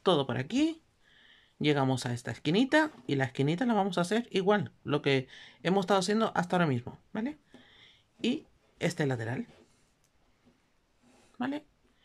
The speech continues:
Y lo unimos hasta esquinita con esquinita.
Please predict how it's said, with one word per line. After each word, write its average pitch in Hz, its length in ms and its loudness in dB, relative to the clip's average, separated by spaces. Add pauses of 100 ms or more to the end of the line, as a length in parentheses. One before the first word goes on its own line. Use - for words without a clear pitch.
(180)
Y 170 100 0
lo 160 240 0
unimos 240 640 2
hasta - 480 -2 (400)
esquinita 240 600 -2 (500)
con 190 160 -2
esquinita. - 520 -8